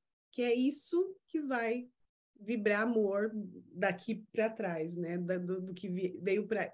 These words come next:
daqui pra trás e daqui pra frente, né, mana? Porque reverbera aí no todo mesmo. Não tem como ser diferente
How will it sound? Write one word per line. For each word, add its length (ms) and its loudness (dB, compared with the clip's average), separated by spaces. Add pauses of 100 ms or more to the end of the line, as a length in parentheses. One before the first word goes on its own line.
daqui 260 4
pra 180 4
trás 320 4
e 40 2
daqui 200 2
pra 200 2
frente, 420 0
né, 160 -6
mana? 260 -4
Porque 480 -2 (1080)
reverbera 720 10
aí 160 6
no 180 0
todo 380 6
mesmo. 500 -2 (120)
Não 160 -4
tem 160 6
como 220 2
ser 180 -2
diferente 760 -2